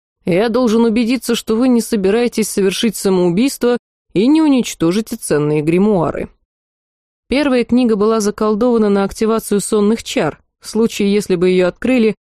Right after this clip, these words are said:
без использования отворяющего заклинания. А перед тем, как снять запирающие заклятия, требовалось дезактивировать всего две несложные ловушки. С этим фолиантом я управилась быстро.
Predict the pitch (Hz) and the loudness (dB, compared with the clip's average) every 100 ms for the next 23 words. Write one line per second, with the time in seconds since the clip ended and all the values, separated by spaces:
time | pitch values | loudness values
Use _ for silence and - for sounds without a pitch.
0 | _ - 202 285 262 - - 202 202 202 | _ -4 0 2 0 -2 -2 0 2 2
1 | 196 190 185 - 175 175 165 170 175 - | 2 0 -2 -6 -2 0 2 2 0 0
2 | 170 165 - 196 185 151 139 - _ _ | -2 -2 -2 0 0 0 -4 -6 _ _
3 | _ _ _ - 202 220 208 - 254 220 | _ _ _ -4 -2 0 0 0 -2 0
4 | 196 - 226 185 175 202 202 180 165 185 | -2 -2 -2 0 -2 0 0 0 0 0
5 | 165 175 240 294 - 254 240 - - 247 | 0 -2 -2 -2 -2 -2 -2 -4 -6 -4
6 | 262 254 247 240 190 208 185 170 - 160 | 0 0 2 2 2 0 0 -2 -2 0
7 | 233 285 226 190 - 196 175 165 156 185 | 0 2 0 -2 -4 -2 0 0 0 0
8 | 294 269 214 - 160 180 170 165 160 143 | 2 2 0 -2 -2 0 0 0 -2 -4
9 | - - - _ _ _ - - 294 240 | -8 -14 -14 _ _ _ -12 -4 -2 0
10 | 202 175 170 247 240 185 151 180 185 160 | -2 0 0 0 0 0 0 -2 -2 -2
11 | 156 151 147 165 151 - - | 0 0 -2 -4 -6 -6 -10